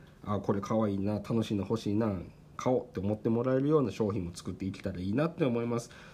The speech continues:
そういう思いを込めて作ってるので、ぜひ皆さんも商品を買ってくださった後、自分なりの遊び心っていうのを入れてもらえたら、商品を作ってる側としては嬉しいですので、そういうこともこう、どんどんどんどんやってってもらえたらと思います。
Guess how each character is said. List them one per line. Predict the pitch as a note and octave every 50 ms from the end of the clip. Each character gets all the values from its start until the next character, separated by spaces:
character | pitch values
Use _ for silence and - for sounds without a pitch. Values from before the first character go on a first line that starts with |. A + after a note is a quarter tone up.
| - -
そ | - - D#3+ D#3+
う | D#3+
い | D#3+ D#3+
う | D#3 - B2
思 | C#3 C#3 D3 C#3
い | C3+
を | B2+ A#2
込 | - C3 B2+
め | B2+
て | B2 A#2+ A#2+
作 | - - - B2+
っ |
て | B2+ - - C3+ C3
る | C3
の | C3 C3 D#3
で、 | G#3 A3 A2
ぜ | G2 G#2+ G#2
ひ | G2 A2 G2
皆 | F#2 G2 G2 G2 F#2+
さ | F#2 - G2 F#2
ん | F2+ F2+ F#2 F2+ G2
も | B2+ - A3 - - - - - - - - - - -
商 | - - F#2 F#2
品 | G2 F#2+
を | F2
買 | F2 - F#2+ -
っ |
て | - - -
く | - A2
だ | G2 G2
さ | - A2
っ | G2
た | - - - - G#2
後、 | - - A3+ G3+ - - - - -
自 | - G2
分 | F2+ F#2 F#2 F2+ F2+
な | F2+ F#2 F#2
り | F#2
の | G2+ A2+ B2+ C3+ C3 - -
遊 | - G2
び | F#2 G2
心 | F#2+ G#2+ G2+ G2 G#2 F#2+ F#2
っ | F#2+
て | - G#2
い | G2
う | G2
の | F2+
を |
入 | F#2+ G2+
れ | G#2 G2
て | A2
も | G#2 G#2 A2+ A#2+
ら | A#2 A2+
え | A2+ A2+
た | - C3+
ら、 | D3+ F3 D#3+ - - -
商 | - - G#2+ G2
品 | G2+ F#2+
を | E2+ -
作 | - - A2
っ | G#2+
て | - - A2
る | A2
側 | A2 A#2 A#2+ B2+ B2+
と | C3+
し | B2+ -
て | G3+
は | D3
嬉 | A2 G#2 G#2+ G2 -
し | - F#2+ F2+
い |
で | G2 C3+
す | D#3+ F3+
の | F#3+ F#3 E3
で、 | - A#2 - - - - - - - - - - - - -
そ | - F2+
う | F2+
い | F2
う | F2
こ | - B2
と | D3+
も | C3+ A2 F2
こ | E2+ - -
う、 | F#2+
ど | G2+ G2
ん | F#2 E2+
ど | E2
ん | E2 E2
ど | A#2+ C3+
ん | C3 A2+
ど | A2 -
ん |
や | - -
っ | -
て | - G2+
っ | F2
て | -
も | G2 G2+ A2
ら | G2+ F#2
え |
た | E2 - E2+
ら | E2
と | D#2 - E2+
思 | D#2+ E2+ G#2 B2+
い | D3
ま | D3 D#3 D#3+ D#3
す。 | - - - - - - - -